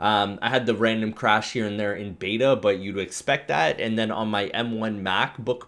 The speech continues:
Pro, um, I think everything's good.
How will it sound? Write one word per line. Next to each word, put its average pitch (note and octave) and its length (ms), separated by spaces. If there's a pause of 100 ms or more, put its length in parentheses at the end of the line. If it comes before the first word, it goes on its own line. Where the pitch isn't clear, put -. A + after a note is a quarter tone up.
Pro, F#3 520 (460)
um, A2+ 400
I A#2 80
think - 260
everything's G#2+ 520
good. G2 360